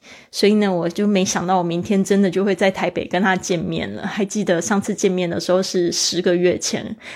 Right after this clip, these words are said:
而且呢，十个月前，那个时候我还就是庆祝了一千五百集，然后这次跟他见面，我们又可以一起庆祝这个一千六百集，而且又是在这个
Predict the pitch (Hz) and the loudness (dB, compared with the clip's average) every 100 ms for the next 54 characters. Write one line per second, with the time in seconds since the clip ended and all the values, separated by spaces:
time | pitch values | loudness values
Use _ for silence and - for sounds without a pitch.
0 | - 196 190 190 170 170 202 - - - | -2 0 2 0 0 -2 -4 -6 -4 0
1 | 220 208 254 220 - 175 196 - - - | 2 4 4 2 0 -2 -6 -10 -18 -4
2 | 214 220 220 208 208 196 160 - 165 165 | 2 2 2 2 2 2 2 2 0 2
3 | 190 202 208 - 214 185 196 185 165 - | 0 -2 -4 0 0 0 2 2 2 0
4 | 202 214 196 180 - - 156 - 123 139 | 0 2 2 2 0 -2 -4 -8 -6 -4
5 | 202 190 226 220 208 208 214 262 - 220 | -2 2 2 2 0 0 0 0 0 2
6 | 202 202 175 - - - - 160 175 190 | 2 2 0 -6 -16 -12 -6 0 2 2
7 | 185 170 175 190 - - 202 185 - 180 | 2 0 0 0 -4 -2 -2 -2 0 0
8 | 160 170 - 175 202 196 202 190 185 170 | 2 0 -2 -2 -2 0 2 4 4 2
9 | - - - - - - - - 180 190 | -2 -4 -8 -8 -14 -18 -20 -4 -2 -2
10 | - 170 170 175 175 160 - - - - | 0 0 0 2 4 4 0 -4 -4 -2
11 | 92 64 | -2 -4